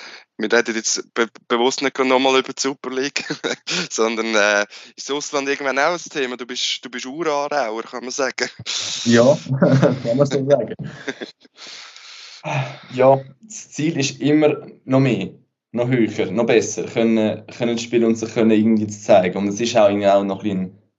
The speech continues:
Speaker 2: ein Wunsch oder ein Verlangen von mir, sich können zu beweisen, dass es auch würde gehen, dass es
Speaker 1: Mhm.
Speaker 2: auch reicht. Aber für das muss man die Chance irgendwo durch eben können bekommen. Weil es ist nicht so einfach, momentan auf dem Fußballmarkt sich irgendwo können,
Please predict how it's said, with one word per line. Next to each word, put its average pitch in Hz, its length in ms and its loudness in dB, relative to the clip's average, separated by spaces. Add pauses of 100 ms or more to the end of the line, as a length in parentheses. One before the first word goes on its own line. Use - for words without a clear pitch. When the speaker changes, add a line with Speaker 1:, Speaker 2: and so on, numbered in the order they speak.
(140)
Speaker 2:
ein 107 160 4
Wunsch 127 300 4
oder 110 140 2
ein 107 40 4
Verlangen 110 500 4
von 123 120 -10
mir, 113 140 0
sich - 460 -14
können 107 220 0
zu 104 100 -8
beweisen, 110 440 -2
dass 98 120 -2
es 98 140 -4
auch 90 220 2
würde 90 180 -4
gehen, 107 360 2 (100)
dass 90 140 -8
es 95 120 -4
Speaker 1:
Mhm. 95 60 2
Speaker 2:
auch 90 160 0
reicht. 101 400 -6 (560)
Aber 87 160 -4
für 107 100 0
das 104 220 8
muss 117 120 -2
man 110 120 0
die - 80 -6
Chance 104 280 -2
irgendwo 98 220 -2
durch 95 240 0
eben 92 160 0
können 90 280 -4
bekommen. 101 520 2 (320)
Weil 95 140 -4
es 98 80 -4
ist 101 120 -2
nicht 113 140 4
so 110 320 4
einfach, 101 320 4
momentan 98 560 2
auf 101 80 -6
dem 104 140 -4
Fußballmarkt 101 640 -2
sich 98 120 -8
irgendwo 101 260 2
können, 98 440 -2